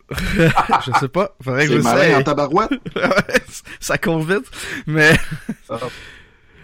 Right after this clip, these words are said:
Speaker 1: mais écoute, ce que, ce, ce que ça donne, ce que ça, ça fait, cet effet-là, parce que c'est vrai, c'est pas logique qu'un animal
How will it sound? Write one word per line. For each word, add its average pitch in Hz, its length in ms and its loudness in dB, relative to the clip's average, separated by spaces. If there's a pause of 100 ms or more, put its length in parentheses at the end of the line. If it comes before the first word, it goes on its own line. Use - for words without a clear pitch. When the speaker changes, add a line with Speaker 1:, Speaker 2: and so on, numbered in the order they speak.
Speaker 1:
mais 120 160 0
écoute, - 320 -2 (400)
ce - 160 -12
que, 120 680 -2 (220)
ce, - 680 -16 (260)
ce - 140 -14
que 135 80 0
ça 117 240 0
donne, 147 340 0
ce - 100 -8
que 123 80 -6
ça, 110 220 -6 (220)
ça - 240 -10
fait, 190 260 -4
cet - 220 -10
effet-là, 131 200 -2
parce - 160 -8
que - 40 -2
c'est 143 120 2
vrai, 190 140 -2
c'est - 220 -8
pas 131 100 0
logique 131 400 2 (160)
qu'un 110 220 -6
animal 120 680 -2